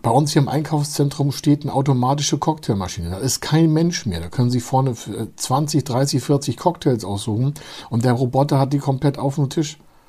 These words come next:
Das ist jetzt kein Witz, das, da steht keiner, das ist komplett alleine, ein Roboter. Da werden nur, äh, die Zutaten noch frisch zugeführt von irgendwie einmal am Tag und alles andere macht der alleine.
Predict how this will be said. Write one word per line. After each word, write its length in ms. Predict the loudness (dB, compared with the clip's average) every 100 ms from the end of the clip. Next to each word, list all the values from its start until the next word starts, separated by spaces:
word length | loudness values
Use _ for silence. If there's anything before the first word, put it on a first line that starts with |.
| _ _ _ _ -6
Das 100 | 0
ist 40 | 2
jetzt 140 | 4
kein 200 | 4 4
Witz, 280 | 4 2 -10 -16 -20 -16 -8
das, 260 | -6 -4
da 100 | -2
steht 280 | 0 2 2
keiner, 340 | 2 0 -2 -10 -16
das 160 | -6 -2
ist 120 | -2
komplett 440 | 0 2 2 0 0 -18 -20 -16
alleine, 500 | -2 2 4 4 2 -2
ein 180 | 0 2
Roboter. 460 | 2 2 0 -2 -12 -20 -20 -20 -20 -20 _ _ _ _
Da 160 | 0 4
werden 320 | 6 6 8
nur, 420 | 8 8 6 6
äh, 160 | 4 6
die 180 | 4 4
Zutaten 520 | 0 0 2 2 0
noch 140 | -2
frisch 260 | -2 -4 -2
zugeführt 500 | -2 0 0 0 0
von 260 | 0 -2
irgendwie 280 | 0 0 0
einmal 240 | 0 2 0
am 100 | 0
Tag 260 | -2 -2 -8 -18 -16 -4
und 220 | -4 2
alles 240 | 4 4
andere 260 | 4 0 2
macht 240 | 0 0
der 180 | -2 0
alleine. 520 | 0 2 2 0 -2